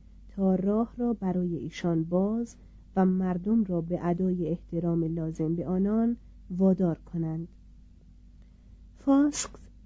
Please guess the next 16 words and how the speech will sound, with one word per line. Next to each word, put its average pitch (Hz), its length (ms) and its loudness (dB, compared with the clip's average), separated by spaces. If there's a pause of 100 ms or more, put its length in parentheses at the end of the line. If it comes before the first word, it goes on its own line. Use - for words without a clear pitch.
دسته‌ای 247 480 4
بود 208 360 0 (360)
از 190 440 2
ترکه‌های 208 800 -2
نارون 190 840 0
یا 196 260 0
توس - 600 -10 (420)
که 190 180 2
با 190 200 4
نوار 185 500 2
قرمزی 214 840 0 (260)
به 185 80 -2
هم 190 480 0 (320)
بسته 202 460 0
شده 156 360 -4
بود 156 300 -8